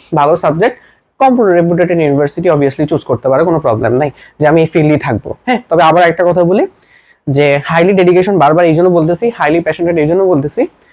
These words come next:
নরমাল প্যাশন যেটা আছে এটা কদিন পর পরই চেঞ্জ হয়ে যাবে, দেখবা এটা আজকে ভালো লাগতেছে, কালকে ভালো, ভালো লাগতেছে না। এবার যদি highly তোমার এনকারেজমেন্ট থাকে, obviously এখানে যেতে পারো, ঠিক আছে? অনেক ভালো সাবজেক্ট আছে, যেমন আমরা যদি বলি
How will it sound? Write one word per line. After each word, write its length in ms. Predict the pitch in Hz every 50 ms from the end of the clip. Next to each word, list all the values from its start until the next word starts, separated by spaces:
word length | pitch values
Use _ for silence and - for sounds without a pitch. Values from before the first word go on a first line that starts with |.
| _ _ -
নরমাল 320 | 156 165 170 180 202 220 214
প্যাশন 320 | 214 190 175 - 214 214 214 233 240 220
যেটা 240 | 175 160 170 185 175
আছে 140 | 175 - 214
এটা 140 | - 175 165 - - _ -
কদিন 220 | - 160 156 170 160
পর 140 | 160 151 135
পরই 140 | 143 156 143
চেঞ্জ 240 | - 151 135 135 135
হয়ে 100 | 139 123
যাবে, 200 | 110 110 117 -
দেখবা 320 | 127 113 - - 117 - - _ - _ _ -
এটা 260 | - 139 170 160 135
আজকে 200 | 151 - - 185
ভালো 140 | 170 175 170
লাগতেছে, 280 | 170 175 190 214 220 226
কালকে 200 | 202 156 147 143
ভালো, 440 | 147 131 113 117 - - - - 143 135
ভালো 120 | 135 127
লাগতেছে 320 | 123 110 - 110 107 - 104 113
না। 60 | 120 - _ _ _ _ _ _ _ _ _ _ _ -
এবার 140 | 151 143
যদি 180 | 139 165 175 190
highly 300 | 185 170 156 147 165 180 180 - - _ _ _ _ _ -
তোমার 240 | 175 156 160 165 160 - - _ -
এনকারেজমেন্ট 640 | - 160 160 165 170 175 175 170 190 190 190 196 190
থাকে, 200 | 196 185 202 294 - - _ _ _ -
obviously 360 | - 143 151 151 147 - - 147 123
এখানে 160 | 139 135 127
যেতে 220 | 127 113 101 -
পারো, 180 | 107 113 95 120 - _ _ _ _ -
ঠিক 100 | 202 214
আছে? 200 | 285 262 - 160 113 - _ _ _ - - - _ -
অনেক 260 | - 247 285 294 269
ভালো 200 | 233 226 226 226
সাবজেক্ট 360 | 226 - 208 175 165 170 156 143
আছে, 160 | 131 - 147
যেমন 200 | 135 156 165 175
আমরা 200 | 180 175 180 185
যদি 180 | 185 185 185 190
বলি 280 | 180 180 180 185 190